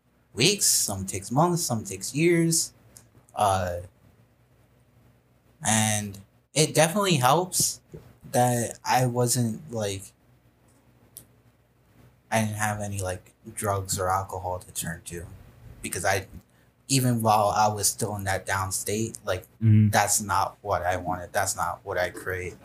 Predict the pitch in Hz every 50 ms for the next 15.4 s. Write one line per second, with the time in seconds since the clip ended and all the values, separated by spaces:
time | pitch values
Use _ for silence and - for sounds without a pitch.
0 | - - - 98 98 92 87 - - 95 - - - 95 85 85 80 - - _
1 | _ _ _ _ _ _ - - 147 147 - _ _ _ _ _ _ _ _ _
2 | _ _ _ _ _ _ _ _ _ _ _ - 87 110 113 107 - - 98 95
3 | 92 85 78 - - - 110 117 120 113 104 - - - - - - - - 110
4 | 110 - 92 87 87 - - - - _ _ _ _ _ _ _ _ _ _ _
5 | _ _ _ _ _ _ _ _ _ _ _ _ _ _ _ _ _ _ _ _
6 | _ - 117 113 104 104 104 104 101 98 101 98 - - - - 95 120 135 135
7 | 139 131 - - - - - - - - _ _ _ _ _ _ _ _ - 120
8 | 127 131 120 110 104 - - 98 90 - - 104 110 113 110 110 104 98 98 92
9 | 90 - _ _ - - - - - _ _ - - - - _ _ - - 101
10 | 95 92 90 92 - _ _ _ - 113 117 143 147 131 - - - 104 101 95
11 | 92 95 90 90 90 - _ _ _ _ _ _ _ _ _ _ _ _ _ _
12 | _ _ _ _ _ _ _ _ - - 110 110 - 120 117 117 113 107 85 -
13 | - _ _ _ _ _ - 113 110 107 107 107 110 104 101 101 101 - 123 123
14 | 117 - 117 107 98 95 - - 117 131 135 131 120 110 104 101 101 87 92 98
15 | 101 101 95 95 95 98 95